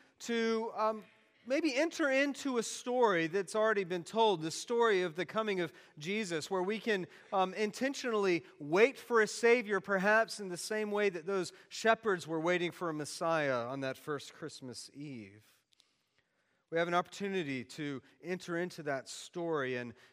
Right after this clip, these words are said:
and, and wait for the birth of Jesus. But there's also an opportunity for us to wait well in our present day, to recognize that,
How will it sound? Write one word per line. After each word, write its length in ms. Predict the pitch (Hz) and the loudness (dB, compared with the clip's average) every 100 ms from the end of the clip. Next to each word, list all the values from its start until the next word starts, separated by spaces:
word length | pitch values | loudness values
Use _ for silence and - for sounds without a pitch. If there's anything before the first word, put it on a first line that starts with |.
| - | -8
and, 240 | 156 151 175 | -6 -6 -8
and 200 | 156 147 | -6 0
wait 320 | 208 196 - | 2 0 -4
for 240 | - 160 | -14 -10
the 100 | 147 | -10
birth 600 | 123 180 170 - - - _ _ _ _ | -4 -2 -2 -4 -20 -20 _ _ _ _
of 100 | 120 | -18
Jesus. 640 | - 143 110 95 - - - - _ _ _ _ _ _ _ _ _ _ _ _ _ _ _ _ | -10 -8 -8 -14 -20 -20 -20 -20 _ _ _ _ _ _ _ _ _ _ _ _ _ _ _ _
But 80 | 208 | -8
there's 160 | 190 208 | -2 2
also 600 | 359 - 170 120 113 185 | 0 0 -2 -2 -4 -4
an 100 | 160 | 0
opportunity 800 | 185 202 - 214 180 131 131 170 | 0 -2 -10 -6 -4 -2 -4 -4
for 180 | - 170 | -2 0
us 200 | 180 - | 0 -4
to 200 | 175 139 - - | -6 -6 -12 -16
wait 400 | 135 165 262 165 | 0 2 2 2
well 300 | 190 226 240 | 4 6 6
in 100 | 226 | 4
our 140 | 220 | 2
present 520 | 220 214 269 240 - 120 | 2 -6 -6 -6 -12 -10
day, 380 | 107 80 78 _ _ _ _ _ _ _ | -10 -10 -16 _ _ _ _ _ _ _
to 80 | - | 0
recognize 560 | 190 247 240 214 196 170 | 2 2 2 2 0 -2
that, 160 | 165 | -6